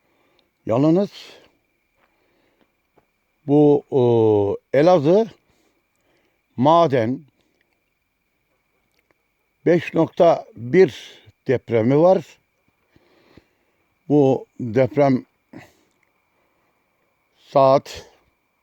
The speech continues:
sıfır iki sularında olması lazım. Yani buradan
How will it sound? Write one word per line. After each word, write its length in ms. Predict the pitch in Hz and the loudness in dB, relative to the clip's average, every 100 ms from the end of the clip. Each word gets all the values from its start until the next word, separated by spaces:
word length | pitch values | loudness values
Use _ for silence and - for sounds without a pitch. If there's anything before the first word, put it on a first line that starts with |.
| _ _ _ _ _ _ | _ _ _ _ _ _
sıfır 460 | - 117 - 131 - 107 | -12 -8 -4 -4 -4 -14
iki 420 | - 147 127 - _ _ - _ - | -6 -2 0 -2 _ _ -20 _ -4
sularında 640 | 117 110 98 98 139 127 _ _ _ _ _ _ _ _ _ _ _ _ _ _ _ _ _ _ _ _ _ _ _ _ _ | -2 -2 -2 -4 -4 -6 _ _ _ _ _ _ _ _ _ _ _ _ _ _ _ _ _ _ _ _ _ _ _ _ _
olması 680 | 120 113 104 - 127 117 - _ _ - - 98 | -6 -4 -4 -4 -2 -2 -2 _ _ -20 -14 -8
lazım. 460 | 92 90 143 147 - _ _ _ _ _ _ _ _ _ _ _ _ _ _ _ - | -8 -6 -6 -6 -10 _ _ _ _ _ _ _ _ _ _ _ _ _ _ _ -12
Yani 380 | 127 120 120 117 - _ _ - - _ _ _ _ _ _ _ _ _ _ _ _ _ _ _ - | -8 -4 -2 -4 -8 _ _ -20 -20 _ _ _ _ _ _ _ _ _ _ _ _ _ _ _ -16
buradan 680 | 135 120 117 104 117 120 | -8 -2 -2 0 -2 -2